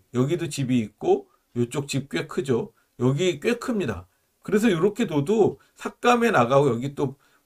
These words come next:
부순다든가, 아니면 여기를 뭐 젖혀서 수를 좀 낸다든가, 뒷맛이 약간 있거든요. 그랬으면 백의 승률이 거의 구십 퍼센트에 육박합니다.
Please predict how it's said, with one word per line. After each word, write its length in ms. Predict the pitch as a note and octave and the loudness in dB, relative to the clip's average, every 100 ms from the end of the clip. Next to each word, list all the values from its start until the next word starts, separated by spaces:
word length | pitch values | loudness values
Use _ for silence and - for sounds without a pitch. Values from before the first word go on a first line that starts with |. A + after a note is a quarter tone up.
| _ | _
부순다든가, 760 | - C#3 E3+ C#3+ A2 F#2+ F2 - _ _ | -12 -10 -2 0 0 -4 -14 -16 _ _
아니면 340 | A#2 C3+ C3+ | -4 0 0
여기를 300 | A#2+ C#3 C3 | 0 0 0
뭐 140 | A#2 A2 | 0 -2
젖혀서 400 | B2 A#2+ C#3 - | -6 0 0 0
수를 280 | - C3+ | -4 -6
좀 140 | C3+ B2 | -4 -2
낸다든가, 460 | A2 A#2+ A#2+ G2+ | -2 -2 -2 -4
뒷맛이 420 | F2 C#3+ D#3+ E3 C3+ | -8 -4 -2 0 -2
약간 320 | A#2 C3 A#2+ | -4 -6 -8
있거든요. 400 | - G2+ G#2 C#3 - - - - - _ | -10 -10 -10 -12 -14 -20 -20 -20 -20 _
그랬으면 840 | D3+ G#3 G3+ G#3 F#3 G#3+ G#3 - _ - - | 10 12 12 8 2 4 4 2 _ -16 -2
백의 280 | C3+ D3 G3 | 4 8 8
승률이 380 | G3+ F#3 F#3 G#3 | 6 -2 -2 -4
거의 280 | - D3+ F3+ | 2 2 2
구십 440 | - C#3 - G3 | -6 -6 -6 -2
퍼센트에 460 | - G#3+ F#3+ F#3 D#3 | 0 0 -2 -2 -6
육박합니다. 800 | G#2 - E3+ - F#3+ F3 F#2+ | -4 2 2 2 -4 -6 -10